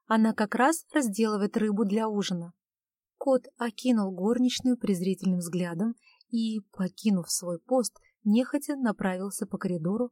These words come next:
в сторону, откуда доносились ароматы готовящегося завтрака. Убедившись, что зверь скрылся из виду и не успеет проскочить вслед за нами, Мелия открыла дверь.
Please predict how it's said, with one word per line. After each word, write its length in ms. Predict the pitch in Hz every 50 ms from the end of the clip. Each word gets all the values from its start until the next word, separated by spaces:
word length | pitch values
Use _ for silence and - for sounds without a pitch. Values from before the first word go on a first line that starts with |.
| _
в 80 | _ -
сторону, 560 | - - - 185 175 180 196 190 202 202 - _ _ _
откуда 460 | _ 190 175 - _ - 180 165 170 165
доносились 540 | 180 180 185 175 - - 190 170 170 -
ароматы 460 | 185 175 170 160 165 180 202 202 - 226
готовящегося 1000 | 196 - 170 - - 170 165 160 165 175 175 - - 190 190 196 190 - - 214
завтрака. 580 | 190 220 220 208 - - 185 - - 170 170 - _ _ _ _ _ _ _ _ _ _ _ _ _ _
Убедившись, 920 | _ 226 220 190 196 220 190 185 220 226 214 - - - - 190 180 - - -
что 200 | - - - 208
зверь 320 | 190 196 202 226 226 -
скрылся 500 | - - - - 202 208 208 202 - -
из 140 | 190 190 180
виду 300 | 180 175 196 214 196 226
и 160 | - - 233
не 100 | 220 226
успеет 460 | 226 226 220 - - _ 240 226 202 -
проскочить 540 | - 185 175 - - 196 190 - - 185
вслед 340 | - - - 196 196 196 170 156
за 120 | 170 175
нами, 340 | 170 185 220 247 247 262 254 _ _ - _ _ _ _ _ _
Мелия 480 | 202 196 190 175 175 190 208 240 269 269 _ _
открыла 460 | 185 170 - - 180 170 165 170 165
дверь. 320 | 156 151 180 170 165 -